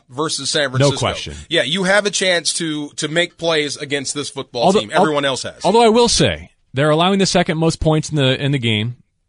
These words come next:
Speaker 2: Only the Miami Dolphins are worse. They, like, uh, Vaughn pointed out, they have not got sacks. Five is tied for the N F L low. However, their pass rush win rate, according to E S P N, is number five in the league.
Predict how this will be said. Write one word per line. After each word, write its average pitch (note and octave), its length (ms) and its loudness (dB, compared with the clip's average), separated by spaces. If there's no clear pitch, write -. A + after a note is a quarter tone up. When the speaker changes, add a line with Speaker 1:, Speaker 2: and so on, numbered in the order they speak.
Speaker 2:
Only C3+ 180 -4
the B2 40 0
Miami A#2+ 300 0
Dolphins A2 360 -2
are G#2+ 80 -2
worse. E2 280 -10
They, D3+ 420 2
like, C#3 420 -2
uh, B2 180 -4
Vaughn C3+ 220 2
pointed C3+ 320 0
out, F2 140 -2
they A#2+ 120 0
have D3+ 200 2
not D3+ 160 2
got C3 200 0
sacks. - 380 -2
Five C#3 540 0
is B2+ 140 -2
tied B2+ 300 -4
for - 60 -10
the A#2 140 0
N G#2+ 80 0
F G2+ 100 -4
L F#2+ 100 0
low. F2 300 -6
However, F#3 600 2
their C#3+ 140 0
pass - 520 -4
rush E3 300 0
win C3 320 2
rate, F#2+ 220 -4
according C3 320 -2
to A#2+ 60 0
E A#2 100 -2
S A2+ 100 -6
P - 100 -6
N, A#2 100 -2
is G2 120 -4
number E3 340 2
five C#3 340 2
in B2+ 60 2
the A2+ 100 0
league. G2+ 380 -4